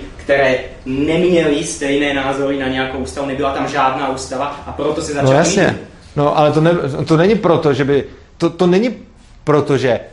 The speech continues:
Speaker 2: není tam ústava a hle, objeví se dvě skupiny, které mají jiný názor. Ono je to přesně naopak. Objeví se dvě skupiny, které maj-, ježiš, objeví se dvě skupiny, které mají, eh, jiný názor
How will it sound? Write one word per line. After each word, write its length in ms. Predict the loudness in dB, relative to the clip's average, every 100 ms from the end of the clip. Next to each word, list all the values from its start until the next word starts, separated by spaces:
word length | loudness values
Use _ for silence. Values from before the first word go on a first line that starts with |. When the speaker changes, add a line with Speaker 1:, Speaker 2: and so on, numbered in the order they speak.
| -20 -6
Speaker 2:
není 280 | 0 4 4
tam 180 | 2 0
ústava 420 | -4 -2 0 0
a 140 | 2 0
hle, 320 | 2 2 2
objeví 320 | 2 0 -2
se 120 | -4
dvě 140 | -2 -2
skupiny, 340 | -4 -6 -4
které 160 | -4 -4
mají 120 | -2
jiný 120 | -2
názor. 300 | -2 -2 -4
Ono 120 | -4 -4
je 40 |
to 80 | -4
přesně 240 | -4 -4
naopak. 440 | -2 -2 -2 -6 -10 -20 _
Objeví 340 | 0 0 0
se 100 | -2
dvě 180 | 0 0
skupiny, 360 | 0 -4 -4 -2
které 220 | -2 -2
maj-, 120 | -4
ježiš, 320 | -6 -8 -10 -8
objeví 220 | -2 0
se 80 | 2
dvě 120 | -2
skupiny, 500 | -2 -6 -4 -4 -2
které 200 | -2 -2
mají, 280 | 0 0 -2
eh, 220 | -8 -8 -6
jiný 380 | -2 0 2
názor 600 | 2 0 -2 -6 -8 -8